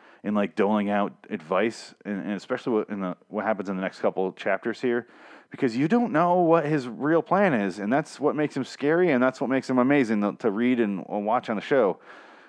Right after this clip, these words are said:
is you don't know. Like, he could s-, back Rick up the entire time, and then eventually,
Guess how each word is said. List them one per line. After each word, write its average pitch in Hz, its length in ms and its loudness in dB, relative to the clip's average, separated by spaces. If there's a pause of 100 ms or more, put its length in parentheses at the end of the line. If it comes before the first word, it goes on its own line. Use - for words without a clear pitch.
(140)
is 131 220 0
you 143 100 2
don't 151 420 2
know. 151 520 2 (800)
Like, 131 320 0
he 135 240 -4
could 156 200 -2 (540)
s-, - 220 -18
back 127 500 0
Rick 139 220 2
up 113 180 2
the 104 80 -2
entire 135 400 0
time, 113 460 2
and 104 100 -2
then 110 100 2
eventually, 135 640 2